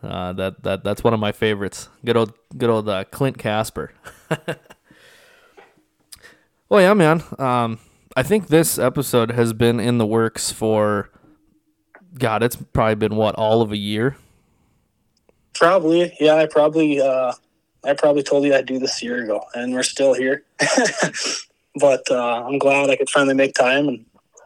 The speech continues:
Speaker 2: hop on with you and kinda share what I've been up to.
Speaker 1: Yeah, man. You and I've been, I've been keeping an eye on your Instagram and stuff, and we've got a ton of different stuff that we can talk about as far as the,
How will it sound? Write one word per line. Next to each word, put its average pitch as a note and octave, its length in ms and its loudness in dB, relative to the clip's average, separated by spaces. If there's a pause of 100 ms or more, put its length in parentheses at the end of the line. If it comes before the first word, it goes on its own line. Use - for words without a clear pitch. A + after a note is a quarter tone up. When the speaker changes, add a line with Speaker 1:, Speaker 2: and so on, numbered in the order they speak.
(140)
Speaker 2:
hop C#3 260 0
on B2+ 160 2
with D3 180 0
you D#3+ 160 4
and B2+ 280 -2
kinda B2+ 320 0 (540)
share C#3+ 300 2
what C#3+ 120 6
I've C3 120 4
been B2+ 140 2
up C3 200 -4
to. A2 220 -6 (1040)
Speaker 1:
Yeah, C3 380 2
man. A2+ 460 0
You B2 360 -4 (300)
and A#2 340 -4
I've B2 180 -4
been, B2+ 360 -2
I've A#2+ 120 -4
been C#3+ 120 -4
keeping C#3 260 -2
an A#2+ 60 -2
eye A#2+ 140 0
on A#2+ 80 -2
your A2 120 -2
Instagram G#2+ 680 -4 (200)
and G#2 180 -4
stuff, - 520 -6 (680)
and G#2+ 240 -2
we've C3 220 0
got A2 400 -4 (640)
a A2+ 140 -10
ton D#3 440 0
of B2+ 80 0
different A#2 260 -2
stuff A2+ 240 0
that A2 80 -4
we A2+ 120 -2
can A2+ 100 -10
talk G#2+ 280 -4
about G#2 340 -4
as G#2+ 120 -8
far G#2+ 180 0
as G#2+ 220 -6
the, G#2 340 -6